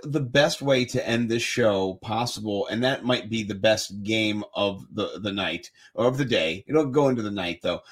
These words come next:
and that's what I love. It's a four twenty-five start. Arizona visits, uh, Las Vegas, where we've talked about it.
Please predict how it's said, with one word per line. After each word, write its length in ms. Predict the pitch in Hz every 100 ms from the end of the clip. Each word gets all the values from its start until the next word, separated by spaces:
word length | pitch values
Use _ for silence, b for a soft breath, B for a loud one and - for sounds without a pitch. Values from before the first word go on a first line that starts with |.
| b
and 100 | 120
that's 160 | 113 120
what 80 |
I 60 | 110
love. 320 | 107 104 92
It's 100 | 87
a 60 | 98
four 180 | - 117
twenty-five 480 | 117 107 110 104
start. 380 | - 110 101 - b _
Arizona 500 | 120 139 127 127 127 -
visits, 600 | 107 131 120 131 - - b b
uh, 200 | - 117 101
Las 300 | 117 127 -
Vegas, 440 | 127 117 113 - _ _
where 120 | 123
we've 220 | 127 135 -
talked 280 | 139 131
about 220 | 127 113
it. 80 | 107